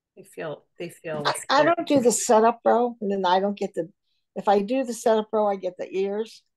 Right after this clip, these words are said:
Speaker 1: Mm-hmm.
Speaker 2: So I don't do the setup row anymore.
Speaker 1: We discussed this today 'cause I said, I do know people who don't do the setup row. If you don't do the setup row, you should also not do the finishing row.
Speaker 2: Right.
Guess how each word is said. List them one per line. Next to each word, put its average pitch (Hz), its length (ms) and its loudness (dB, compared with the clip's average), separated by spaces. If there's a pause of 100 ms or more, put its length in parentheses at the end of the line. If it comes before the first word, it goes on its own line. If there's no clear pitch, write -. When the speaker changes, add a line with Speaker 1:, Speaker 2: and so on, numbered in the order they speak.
(220)
Speaker 1:
Mm-hmm. 196 440 -12 (540)
Speaker 2:
So - 60 -6
I 202 120 2
don't 202 180 -4
do 202 100 -2
the 175 100 -6
setup 170 400 -4
row 147 180 -6
anymore. 175 520 -6 (520)
Speaker 1:
We 269 140 -4
discussed - 800 -2
this 302 260 -6
today 247 680 -2
'cause 240 140 -8
I 226 100 -2
said, 240 320 -2
I 190 120 -2
do 220 240 -10
know 220 200 -4
people 226 380 -8
who 214 120 -14
don't 214 300 -4
do 220 140 -8
the 226 120 -6
setup 220 440 -4
row. 208 180 0
If - 220 -12
you 180 100 -12
don't 233 280 -2
do 240 120 -2
the 220 140 -4
setup 208 400 -2
row, 202 180 -2
you 190 160 -8
should 180 220 -10
also 180 320 -4
not 170 320 -6
do 180 220 -8
the 165 120 -6
finishing 190 540 -10
row. 220 380 -2 (580)
Speaker 2:
Right. 208 380 0